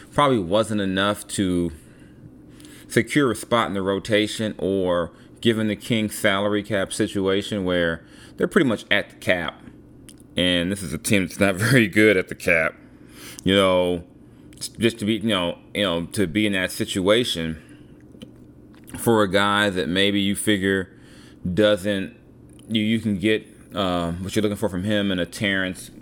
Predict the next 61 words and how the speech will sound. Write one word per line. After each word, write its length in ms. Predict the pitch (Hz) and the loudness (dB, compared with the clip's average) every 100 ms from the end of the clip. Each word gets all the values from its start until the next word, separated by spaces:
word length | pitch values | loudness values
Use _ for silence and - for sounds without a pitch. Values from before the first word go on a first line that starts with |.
| - 73 | -14 -6
uh, 340 | 82 80 78 - - - - - - - - | -6 -4 -8 -12 -20 -20 -20 -20 -20 -18 -10
Davis, 640 | 90 110 110 95 92 - | 0 2 2 0 -4 -4
you 100 | 101 | -4
can 180 | 95 95 | -2 0
get 180 | 101 98 | 0 -2
some 260 | - 101 | -2 -2
of 60 | 92 | -2
those 260 | 95 95 87 | -2 -2 -2
minutes 280 | 95 92 | -4 -4
from 220 | - 92 92 | -6 -4 -2
Mo 220 | 95 90 | -2 -4
Harkless, 680 | 101 107 107 - 80 78 | -2 -2 -2 -4 -6 -4
maybe 600 | 87 98 92 92 92 90 - - - - - | -2 -2 0 -2 -4 -6 -14 -20 -20 -8 0
even 260 | 120 120 | 0 2
a 60 | 110 | 0
guy 240 | 101 107 | 2 2
like 240 | 107 104 92 | 2 0 0
Louis 360 | 110 110 104 | 0 0 -2
King, 420 | - 127 120 95 92 | -4 0 0 0 0
who 120 | 98 | -2
was 180 | 92 90 | -2 -2
looked 160 | 87 | -2
real, 200 | 95 101 - - - | 0 0 -4 -12 -4
who 120 | 110 | 0
was 120 | 98 | 0
a 20 | - | 0
two-way 320 | 123 98 92 | 2 2 0
player, 240 | - 101 | 0 -2
who's 120 | 90 | 0
looked 160 | 95 - | -4 0
really 240 | 95 107 | 2 2
good 240 | 82 101 98 | 2 2 2
in 100 | 95 | 0
Summer 320 | - 117 92 | 0 0 0
League. 180 | 85 87 | 0 2
Maybe 240 | 98 101 | 2 2
you 120 | 101 | 0
can, 320 | 98 92 90 101 | 0 -2 -2 0
you 60 | |
know, 100 | 98 | 0
if 120 | 87 | 0
you 80 | 95 | 0
need 460 | 98 101 98 92 - - - - - - | 0 0 0 -4 -10 -20 -20 -20 -20 -8
an 100 | - | 0
extra 320 | 104 - 104 | 0 0 -2
wing 240 | 95 110 110 | 0 0 -2
player, 280 | - 98 87 | 0 2 2
you 140 | 98 | -2
steal 340 | - 117 110 | -2 0 0
some 220 | 101 98 98 | 0 -2 -2
minutes 300 | 98 92 - | -2 -4 -4
from 180 | 95 | -2
him, 640 | 101 107 98 90 - 78 - | 0 0 -2 -6 -8 -8 -2
you 80 | 92 | -2
know, 200 | 78 73 | 0 -4
by 280 | 65 90 | 0 0
bringing 300 | 85 98 98 | 0 0 0
him 100 | 98 | 0
up 120 | 95 - | -2 -4
from 120 | - | -6
Stockton. 540 | - 113 110 73 62 | -2 -2 -4 -10 -12